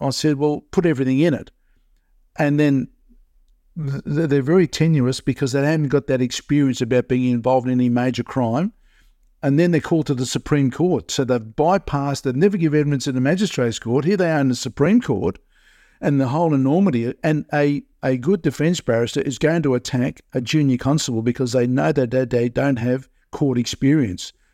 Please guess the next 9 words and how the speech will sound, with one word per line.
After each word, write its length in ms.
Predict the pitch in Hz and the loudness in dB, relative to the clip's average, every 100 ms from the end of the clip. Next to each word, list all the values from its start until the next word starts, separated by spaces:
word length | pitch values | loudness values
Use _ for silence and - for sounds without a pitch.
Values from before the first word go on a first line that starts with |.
| _ _ _ | _ _ _
And 140 | - 127 | -4 -2
so 360 | 151 139 135 131 _ _ | 0 2 0 -4 _ _
they 220 | 147 139 | -2 -2
try 260 | - 165 165 | 0 0 2
and 80 | 147 | 0
get 200 | 147 139 | 0 0
that 160 | 123 | 0
weak 280 | 143 156 139 | 0 0 0
link 460 | 151 143 196 - | 0 0 -2 -6